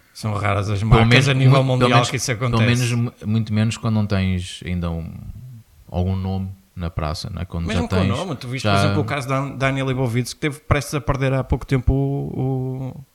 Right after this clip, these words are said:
Speaker 1: o, o trabalho dela, os direitos sobre os trabalhos dela. E ach-, ach-, achar-se-, achar-se-ia que a Annie Leibovitz seria uma, uma pessoa que tivesse bastante dinheiro, mas não, estava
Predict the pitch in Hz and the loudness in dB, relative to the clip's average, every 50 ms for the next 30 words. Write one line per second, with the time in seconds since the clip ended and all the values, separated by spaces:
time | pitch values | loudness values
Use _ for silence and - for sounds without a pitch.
0 | _ _ _ _ _ _ _ _ _ - 127 - 139 135 139 139 139 143 160 202 | _ _ _ _ _ _ _ _ _ -14 -8 -6 -4 -2 0 -2 -2 -2 -4 -4
1 | 208 170 170 175 165 - - - - - 107 113 127 127 123 - - - 127 123 | -4 -4 -6 -8 -10 -10 -16 -12 -10 -10 -4 0 0 0 0 0 -2 -4 -2 -2
2 | 120 - - 120 120 123 123 127 - - - - 143 - - - _ _ _ _ | 0 -2 0 0 0 0 0 -2 -4 -6 -6 -6 -6 -8 -12 -18 _ _ _ _
3 | _ _ _ _ _ _ _ _ _ _ _ _ _ _ _ _ _ _ _ - | _ _ _ _ _ _ _ _ _ _ _ _ _ _ _ _ _ _ _ -10
4 | 110 107 110 107 107 107 - - 110 110 - _ - 110 - - - - - - | -8 -8 -6 -8 -8 -10 -12 -14 -14 -16 -16 _ -14 -14 -12 -14 -14 -6 -4 -4
5 | - - 120 104 104 - - - 110 - - 120 113 - - 127 123 120 113 - | 0 2 2 2 2 -2 -4 -4 -4 0 2 0 0 0 0 2 2 2 2 2
6 | 127 120 120 120 123 120 120 117 135 - 123 120 120 123 120 120 120 113 - - | 0 0 2 2 0 0 0 -2 -2 -2 0 0 2 2 2 0 0 -2 -4 -6
7 | - - 110 117 113 113 113 113 113 113 113 110 110 113 113 113 113 117 - - | -8 -4 -2 -2 0 0 -2 -2 -2 -2 0 0 0 -2 -4 -4 -6 -8 -8 -6
8 | 117 117 113 - - 120 110 - - - 107 113 113 113 113 - - 117 113 117 | -6 -6 -6 -4 -6 -6 -6 -6 -8 -10 -6 -6 -4 -6 -6 -8 -10 -8 -8 -8
9 | 113 - 113 - - 117 113 110 - 120 117 120 127 127 135 160 202 415 440 415 | -4 -6 -6 -2 -2 -4 -4 -2 -2 0 2 2 2 2 0 -2 -2 -2 -4 -6
10 | - - - - 127 117 117 | -6 -8 -12 -12 -10 -8 -8